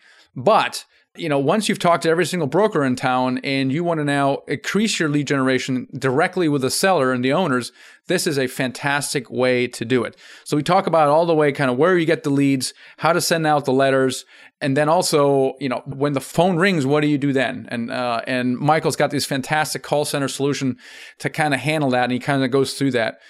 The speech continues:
We also spend time, he talks a lot about, hey, in his experience, he's got a lot of it. He's been around a while. He's done a lot of things, serial entrepreneur,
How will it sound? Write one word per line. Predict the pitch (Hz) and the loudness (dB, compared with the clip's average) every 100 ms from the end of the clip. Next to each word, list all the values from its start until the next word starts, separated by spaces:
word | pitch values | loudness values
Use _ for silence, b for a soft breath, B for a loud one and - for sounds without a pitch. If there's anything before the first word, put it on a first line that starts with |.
| B B - | B B 0
We | 151 | 2
also | 226 208 | 4 2
spend | 196 170 139 | 0 0 0
time, | 147 147 143 143 - | 0 2 0 -4 -6
he | 139 | -8
talks | 139 175 175 160 | -2 0 0 2
a | |
lot | 160 170 | 2 4
about, | 139 131 123 120 | 2 2 0 -2
hey, | - 156 127 b b b b _ | -2 -2 -2 b b b b _
in | 165 | -2
his | 170 185 | 0 0
experience, | 147 - 170 151 | -2 0 0 0
he's | 143 | -2
got | 123 143 | 0 2
a | |
lot | 131 156 151 | 2 4 4
of | 117 | 0
it. | 98 - | -4 -8
He's | 131 | -8
been | 120 160 | -4 -2
around | 147 147 147 135 - | 0 0 0 -2 -2
a | |
while. | 127 123 120 | 0 2 2
He's | 120 | 0
done | 139 | 2
a | |
lot | 131 147 | 2 2
of | 139 | 2
things, | 147 135 127 123 | 0 0 0 0
serial | 156 156 131 | 0 0 0
entrepreneur, | 127 120 123 127 123 | -2 -4 -2 0 -2